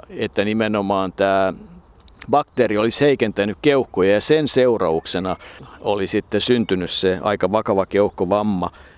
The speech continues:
jota sitten kyllä tuberkuloosina hoidettiin aika erikoisilla tavoilla.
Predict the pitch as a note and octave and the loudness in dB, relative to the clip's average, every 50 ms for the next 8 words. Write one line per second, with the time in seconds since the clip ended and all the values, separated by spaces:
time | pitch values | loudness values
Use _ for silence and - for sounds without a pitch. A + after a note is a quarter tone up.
0 | _ - A#2 C3+ C3+ - B2 G#2+ - C3+ B2 - - C#3+ C3 - C#3+ C#3+ C#3 C3+ | _ 0 0 0 2 0 -2 0 0 0 0 0 -2 -2 2 2 4 4 4 2
1 | - - D3 D3+ C#3+ D3 B2+ - - A#2 A#2 A#2+ A#2 A2 - A#2+ A2+ A2+ A#2+ - | 2 2 2 4 4 4 2 2 2 2 4 4 2 2 -2 -2 0 0 -2 -4
2 | - A2+ A#2+ C#3+ C#3+ C#3 - - - - _ G#2 G#2+ A2 A2 G2+ A2 - - A#2+ | -4 -2 0 2 2 4 2 0 -2 -2 _ 2 2 2 2 0 -6 -4 -2 -2
3 | A#2+ A#2 A2 A2 B2 C3+ B2 A#2 - G#2 G2 G#2+ G2 - A2 A2 A2+ G#2+ - C3+ | 0 2 2 2 2 2 2 0 0 2 0 2 2 2 2 0 0 2 0 0
4 | C3 B2 A#2+ A2 G#2 G2+ G2+ G2+ G#2 | 2 2 2 2 2 2 0 0 -2